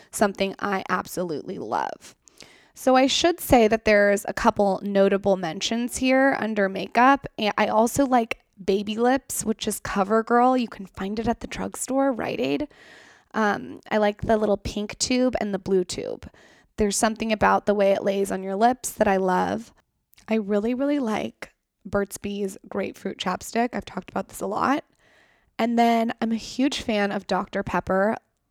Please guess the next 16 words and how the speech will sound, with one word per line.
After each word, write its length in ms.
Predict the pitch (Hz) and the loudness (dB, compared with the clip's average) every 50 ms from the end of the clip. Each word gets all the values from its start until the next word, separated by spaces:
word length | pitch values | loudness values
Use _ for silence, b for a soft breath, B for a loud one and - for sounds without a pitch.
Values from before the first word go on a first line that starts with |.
| _ _ - | _ _ -8
lipstick. 640 | 202 202 190 - - - - - - - - - - | -6 -6 -6 -6 -6 -8 -6 -6 -8 -10 -12 -10 -4
Or 80 | - 240 | -2 -2
not, 200 | 240 254 - _ - | 0 -2 -4 _ -6
it's 180 | - 240 - - | -6 -4 0 2
not 220 | 285 302 - - | 2 2 2 2
lipstick, 580 | 226 208 - - - - 247 262 269 - - - _ _ - | 0 0 0 0 0 2 4 4 2 0 -4 -14 _ _ -6
it's 240 | 233 - - - - | -6 -6 -6 -8 -6
chapstick, 680 | - - - 180 202 - - - - 254 277 277 - - - - _ - | -4 -2 -4 -4 -4 -6 -6 -2 2 2 2 2 0 -4 -18 -8 _ 0
but 160 | 226 208 - | 0 0 0
it 120 | 202 - - | -4 -10 -8
kinda 280 | - - 214 208 247 | -8 -4 -4 -2 -2
gives 280 | 247 - 254 214 208 220 | 0 0 -2 -2 -2 0
you 120 | 247 233 | 0 2
a 80 | 214 196 | 2 0
red 400 | 190 180 180 214 - 196 175 - | 0 -2 -2 -2 -2 -4 -4 -6
tint 520 | - - 175 180 262 302 - - - - | -6 -6 -4 -4 -4 -4 -4 -4 -6 -6